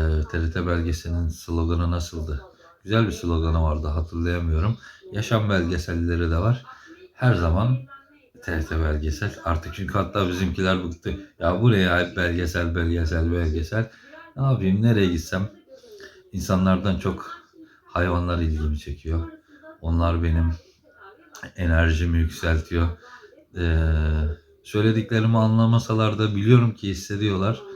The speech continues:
Ee, bazen dertleniyorum, kederleniyorum. Onu paylaşıyorlar mutlu olduğumda. Onu da daha da arttırıyorlar. O yüzden hayvanlar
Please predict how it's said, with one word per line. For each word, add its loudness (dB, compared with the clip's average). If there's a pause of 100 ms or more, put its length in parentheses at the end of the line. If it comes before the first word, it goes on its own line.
(600)
Ee, 0 (200)
bazen 0
dertleniyorum, -2
kederleniyorum. -4
Onu -4
paylaşıyorlar -2
mutlu -6
olduğumda. -2 (560)
Onu 6
da 4 (360)
daha 4
da 0
arttırıyorlar. -2 (460)
O -4
yüzden 0
hayvanlar 0